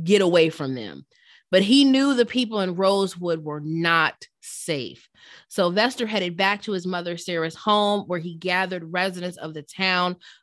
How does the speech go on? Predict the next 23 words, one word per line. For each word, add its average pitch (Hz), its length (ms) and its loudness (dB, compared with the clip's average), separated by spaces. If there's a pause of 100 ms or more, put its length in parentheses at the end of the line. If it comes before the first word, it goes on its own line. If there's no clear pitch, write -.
(140)
uh, 165 200 0
especially 196 720 -2
women 185 380 2
and 170 120 -2
children, 202 600 -2 (340)
and 214 120 0
informed 220 400 0
that 202 140 -2
there 208 120 0
would 208 100 -4
be 180 80 -6
safety 214 520 -2
in 170 120 -2
numbers. 160 540 -6 (560)
But 185 100 4
as 180 160 4
the 175 80 -6
stormy 277 460 2
weather 214 400 0
rolled 190 400 -2
in 190 160 -4
that 160 200 -6
evening, 147 540 -8